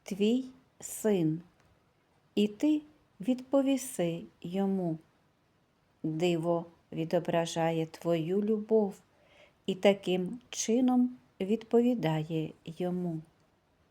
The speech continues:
Твоє ім'я замінює кожну думку про гріх, і ті, хто без гріха, не можуть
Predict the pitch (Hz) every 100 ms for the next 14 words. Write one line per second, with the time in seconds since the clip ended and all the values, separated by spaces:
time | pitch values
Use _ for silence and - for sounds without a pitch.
0 | _ _ _ _ _ - 170 170 160 170
1 | 160 - 160 165 190 233 233 - _ _
2 | _ _ - 196 214 208 214 269 262 240
3 | 247 240 - 247 285 277 262 262 196 196
4 | 208 202 220 214 220 220 214 220 180 165
5 | - - _ _ _ _ _ _ _ -
6 | 185 185 - 269 262 - _ _ _ _
7 | - - - 202 190 185 175 175 175 180
8 | - 254 277 - _ - _ - 196 233
9 | 254 208 202 208 202